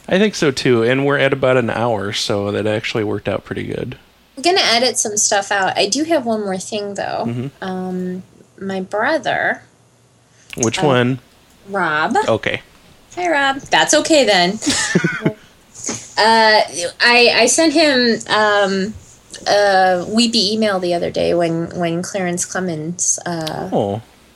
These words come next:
Speaker 2: died, and, and he responded to it and basically the, uh, confirmed my suspicions that, um, well, actually, I wasn't sure if he still listened, but he listens to the podcast, so he knows what's going on in my life, but I don't know what's
Speaker 1: Mm-hmm.
Speaker 2: going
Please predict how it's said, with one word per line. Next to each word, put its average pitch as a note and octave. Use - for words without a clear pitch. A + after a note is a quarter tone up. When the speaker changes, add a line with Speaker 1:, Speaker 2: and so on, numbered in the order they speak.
Speaker 2:
died, D#3
and, E3
and E3
he F3+
responded E3
to E3
it D#3+
and E3
basically E3
the, A3+
uh, F#3+
confirmed A#3+
my G#3+
suspicions F#3+
that, E3
um, E3
well, F3
actually, F3
I D#3+
wasn't E3+
sure F#3
if F3
he E3+
still E3
listened, E3
but D#3+
he G3+
listens G3+
to E3
the D#3
podcast, E3+
so D#3+
he F#3+
knows E3+
what's D3+
going D#3
on C#3
in C#3
my C#3+
life, -
but -
I -
don't A#3
know D#3+
what's D#3
Speaker 1:
Mm-hmm. D3+
Speaker 2:
going -